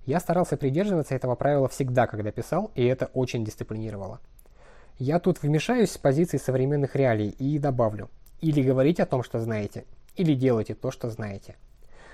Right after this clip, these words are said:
Неважно, пытаетесь ли вы написать пост, сделать классную фотографию или составить бизнес-план, лучшие идеи не приходят из ниоткуда. Они вдохновляются реальным опытом.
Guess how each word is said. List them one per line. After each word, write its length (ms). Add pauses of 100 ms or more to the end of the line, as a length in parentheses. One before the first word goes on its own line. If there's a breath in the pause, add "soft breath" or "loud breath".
(160 loud breath)
Неважно, 460
пытаетесь 500
ли 60
вы 100
написать 420
пост, 400
сделать 440
классную 400
фотографию 680
или 120
составить 460
бизнес-план, 600 (480 soft breath)
лучшие 500
идеи 280
не 180
приходят 480
из 100
ниоткуда. 480 (300)
Они 240
вдохновляются 640
реальным 340
опытом. 360